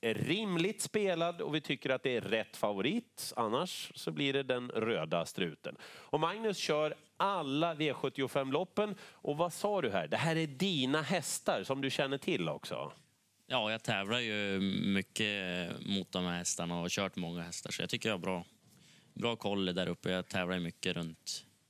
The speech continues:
Speaker 2: ja, i Norrland.
Speaker 1: Och vi ska vara tydliga här, ingen isbana är det som gäller.
Speaker 2: Nej, det är det inte. Det, det är för varmt där också.
Speaker 1: Just det. Grus som gäller, men förmodligen rätt så mycket brodd i skorna i alla fall.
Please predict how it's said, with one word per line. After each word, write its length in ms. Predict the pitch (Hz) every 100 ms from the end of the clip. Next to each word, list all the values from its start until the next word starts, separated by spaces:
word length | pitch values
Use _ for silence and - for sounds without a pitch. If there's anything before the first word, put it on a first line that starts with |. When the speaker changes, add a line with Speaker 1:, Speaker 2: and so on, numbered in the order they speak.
| _
Speaker 2:
ja, 120 | 92
i 60 | 92
Norrland. 320 | 82 80 80 - -
Speaker 1:
Och 180 | - 151
vi 40 |
ska 100 | 151
vara 80 | 165
tydliga 300 | 160 156 147
här, 160 | 147 143 -
ingen 380 | - 190 196 202
isbana 960 | 175 180 120 - 147 160 127 92 80 73
är 140 | 90
det 80 | 87
som 180 | 82 87
gäller. 420 | 76 69 60 73 - _
Speaker 2:
Nej, 360 | 143 123 120 127
det 180 | - 107
är 80 | 98
det 60 |
inte. 240 | 87 85 90
Det, 240 | 95 90 78 _
det 80 | 104
är 40 |
för 120 | 98
varmt 280 | 92 92 90
där 160 | 82 80
också. 220 | - - _
Speaker 1:
Just 240 | 113 113 -
det. 140 | 76 _ - - -
Grus 360 | 113 190 233
som 180 | - 208
gäller, 420 | 190 196 190 196
men 440 | 170 165 165 165 156
förmodligen 680 | 170 151 147 147 143 139
rätt 200 | 123 117
så 100 | -
mycket 240 | 123 113 117
brodd 240 | 113 101
i 60 | 101
skorna 320 | - 107 87
i 40 |
alla 160 | 78 76
fall. 220 | 78 67